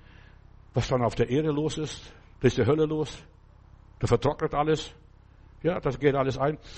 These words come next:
Und ich möchte hier mal diese Frage aufwerfen.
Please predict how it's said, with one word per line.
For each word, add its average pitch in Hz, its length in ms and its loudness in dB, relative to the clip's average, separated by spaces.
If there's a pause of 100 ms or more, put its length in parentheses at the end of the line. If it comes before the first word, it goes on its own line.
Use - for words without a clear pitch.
(120)
Und 131 240 0
ich 135 160 0
möchte 143 240 2
hier 139 260 2 (440)
mal 131 260 6 (220)
diese 127 260 2
Frage 151 400 0
aufwerfen. 143 460 2